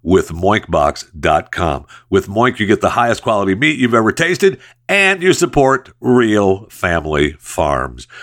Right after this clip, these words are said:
Join the Moink movement today. Go to moinkbox dot com slash Jeffy right now. Listeners to this show get free bacon for a year. That's one year of the best bacon you'll ever taste, but for a limited time.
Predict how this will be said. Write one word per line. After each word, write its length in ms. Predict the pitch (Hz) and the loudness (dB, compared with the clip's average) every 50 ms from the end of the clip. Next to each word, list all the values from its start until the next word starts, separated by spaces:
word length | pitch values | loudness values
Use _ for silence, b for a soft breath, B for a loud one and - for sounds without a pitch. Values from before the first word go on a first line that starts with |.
| B B B - | B B B -8
Join 420 | 95 95 117 123 139 147 151 156 | -4 0 0 2 2 2 0 0
the 280 | 160 151 123 113 107 101 | -2 -4 -2 0 0 0
Moink 320 | 95 101 113 127 123 - | 0 0 0 0 -2 -2
movement 400 | 113 113 110 104 95 101 107 - | 0 2 2 2 2 0 -2 -2
today. 340 | - 104 87 82 69 55 - B B B B _ | 0 0 0 0 -2 -4 -8 B B B B _
Go 120 | 95 95 | 2 2
to 80 | 92 87 | 2 0
moinkbox 560 | 85 92 110 135 - - 110 107 120 - - | 0 -2 -2 -2 0 0 0 0 0 0 0
dot 240 | 117 101 107 110 - | 0 0 0 0 -2
com 300 | - 95 82 82 82 80 | -2 -2 -2 -2 -2 -4
slash 400 | - - 85 82 90 98 - - | -2 0 0 0 0 0 -2 -2
Jeffy 320 | 92 87 76 - 90 85 | -2 -2 -2 0 0 0
right 320 | 78 85 92 110 131 - | 2 2 2 0 0 -2
now. 260 | - 98 78 87 98 b b b b b b b b b b - | -2 -2 -2 -4 -6 b b b b b b b b b b -2
Listeners 420 | 87 110 123 123 - 143 139 131 | 0 0 0 0 0 0 0 2
to 120 | - 127 110 | 2 2 2
this 180 | 110 160 160 | 2 2 2
show 340 | - - 151 123 110 120 127 | 2 0 0 0 2 0 -2
get 320 | 127 - 90 117 113 98 - | -4 -4 -4 -4 -4 -6 -8
free 300 | - - - 165 190 175 | -8 -2 0 0 0 2
bacon 480 | 135 131 123 113 - 123 117 113 - - _ | 2 0 0 0 0 -2 -4 -6 -10 -16 _
for 520 | - - - - - 127 127 127 123 - - | -20 -20 -20 -4 0 2 2 2 2 0 0
a 120 | 117 113 | 0 2
year. 800 | 110 104 92 92 92 95 95 110 131 131 123 95 76 - - _ b b b b b b b - | 2 0 -2 -4 -6 -4 0 2 4 4 4 4 0 -2 -8 _ b b b b b b b -2
That's 200 | 98 101 98 - | -2 0 0 -2
one 400 | 95 92 90 101 127 147 170 165 | -4 -2 0 0 2 2 0 0
year 280 | 147 139 113 98 98 95 | -2 0 2 2 4 4
of 80 | 90 | 2
the 80 | 92 85 | 0 0
best 340 | 80 85 113 127 120 - 110 | 0 0 0 0 0 0 -2
bacon 440 | 101 95 87 80 95 87 85 80 - - | 0 0 0 0 -2 -2 -2 -4 -10 -10
you'll 600 | 90 82 80 87 92 90 85 82 85 85 - - _ | -8 -2 2 4 4 4 4 2 2 0 -4 -6 _
ever 300 | 117 95 92 87 90 - | -2 -2 0 0 -2 -2
taste, 480 | - - 82 71 58 - - - - - - | -2 -4 -6 -6 -6 -8 -12 -14 -14 -12 -6
but 360 | 95 113 117 117 117 - _ _ - | -2 0 0 -2 -2 -6 _ _ -14
for 220 | - - 139 131 127 | -4 0 2 2 2
a 60 | 131 | 2
limited 340 | 135 151 160 151 147 123 - | 2 0 0 0 0 0 0
time. 240 | 165 156 104 - | -2 -2 -4 -8